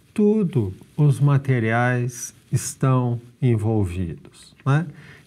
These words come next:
E os materiais cerâmicos, em particular, que são aqueles que eu tenho maior convivência, esses, então, é,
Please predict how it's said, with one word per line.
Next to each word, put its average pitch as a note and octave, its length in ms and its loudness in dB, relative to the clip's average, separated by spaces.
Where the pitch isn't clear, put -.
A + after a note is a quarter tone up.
E A#3+ 120 4
os G3+ 160 2
materiais C#3 580 2
cerâmicos, B2 880 0
em A2+ 120 0
particular, A2+ 840 -2
que - 180 -16
são A2 240 -4
aqueles G#2 640 -4
que G2 480 -4
eu B2+ 140 4
tenho A2+ 380 0
maior A2 340 -2
convivência, G#2+ 1160 -2
esses, E3 640 2
então, C#3 840 0
é, B2 840 2